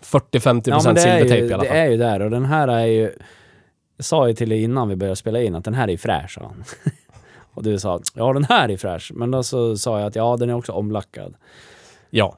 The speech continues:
Speaker 2: Ja. Och sen googlade du på det där rostgrejen. Och det finns ju en design flaw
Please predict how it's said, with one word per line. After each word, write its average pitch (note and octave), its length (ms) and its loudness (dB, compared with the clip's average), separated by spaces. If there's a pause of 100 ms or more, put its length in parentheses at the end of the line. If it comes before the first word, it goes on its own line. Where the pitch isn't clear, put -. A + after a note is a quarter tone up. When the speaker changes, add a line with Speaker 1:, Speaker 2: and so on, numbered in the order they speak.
(120)
Speaker 2:
Ja. - 420 -10
Och - 280 -8
sen E3 120 4
googlade F3 380 6
du C3 140 4
på B2 120 2
det B2 100 2
där A2+ 340 0
rostgrejen. D3 1400 0
Och B2+ 60 0
det C#3 60 -2
finns F3+ 360 0
ju B2 40 0
en B2 100 0
design B2+ 540 2
flaw G2+ 460 0